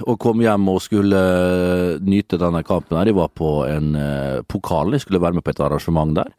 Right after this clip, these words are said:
Der var det nisselune tredd ned, og det var den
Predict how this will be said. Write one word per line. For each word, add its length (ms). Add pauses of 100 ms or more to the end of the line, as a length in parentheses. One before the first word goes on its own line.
(360)
Der 160
var 220
det 120
nisselune 600
tredd 400
ned, 180
og 160
det 140
var 140
den 160